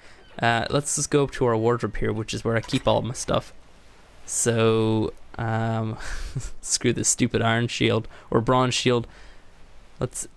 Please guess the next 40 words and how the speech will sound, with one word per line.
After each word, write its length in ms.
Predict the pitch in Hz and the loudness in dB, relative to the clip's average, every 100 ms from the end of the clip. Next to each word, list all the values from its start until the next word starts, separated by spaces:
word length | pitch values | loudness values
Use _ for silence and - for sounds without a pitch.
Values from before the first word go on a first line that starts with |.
| - | -2
take 260 | 131 123 | 0 4
out 180 | 123 - - | 2 2 0
all 180 | 113 120 | 2 2
of 80 | |
this, 480 | 113 127 151 - - - - - - - | 2 2 2 -2 -4 -8 -14 -14 -14 -2
put 140 | 139 | 2
on 180 | 127 123 | 2 2
our 120 | 123 | -2
fancy 440 | - 143 139 - | -2 0 2 0
shiny, 540 | 127 - 151 165 135 135 | 0 2 2 2 2 0
shiny 400 | - - 170 165 | 0 4 4 4
armor, 380 | 127 123 131 147 160 - | 4 4 2 0 -2 -2
and, 280 | 123 123 120 | 0 2 4
uh, 280 | 117 117 120 - - - - - - - - - - - - - - - - - | 4 4 0 -4 -14 -16 -16 -16 -14 -14 -14 -16 -16 -18 -18 -20 -20 -18 -18 -4
oh, 180 | - 139 - - - - - | 0 2 0 -14 -16 -16 -6
gotta 160 | 104 | -4
swap 260 | - 117 113 | -2 -2 2
that 160 | 117 - | 2 4
back. 340 | 135 143 - - - - | 2 0 -6 -20 -20 -8
Let 60 | 117 | -6
me 80 | |
see. 340 | 117 113 107 120 - - - - - - - - | -4 -4 -4 -6 -12 -20 -20 -20 -20 -20 -20 -6
Doesn't 200 | - 190 | -2 4
look 160 | 214 202 | 4 4
too 160 | 208 185 | 2 4
bad. 440 | 127 123 143 - - | 4 4 2 0 2
I 80 | |
like 160 | 131 139 | 2 2
the 100 | 156 | 2
contrast. 600 | 139 131 123 117 - - - - | 2 2 2 0 -2 -10 -12 -2
<laughs> 180 | - 185 | 0 0
All 880 | - - - 190 - - - - 120 | -2 -6 -12 -12 -12 -16 -14 0 2
right, 160 | 107 | 4
let's 240 | 113 - - | 0 -2 2
grab 340 | 151 139 131 | 4 4 4
our 140 | 120 | 2
Microraptor 600 | 117 117 - 120 110 - 120 | 2 0 0 0 0 -2 -2
on 100 | 117 | 0
our 100 | 113 | 0
shoulder 420 | 117 - - | 0 0 -2